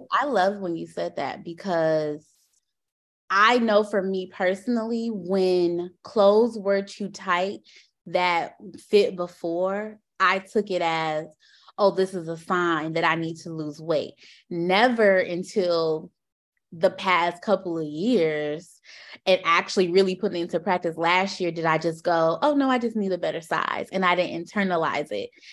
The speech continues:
Uh, but before, I would be like, "Man, I guess I need to start back,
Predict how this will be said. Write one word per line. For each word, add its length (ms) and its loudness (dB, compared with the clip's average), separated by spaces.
Uh, 140 0
but 340 2
before, 760 4
I 160 4
would 180 0
be 160 -8
like, 460 -4
"Man, 320 4
I 100 2
guess 200 0
I 80 0
need 140 -4
to 60 -10
start 320 2
back, 260 4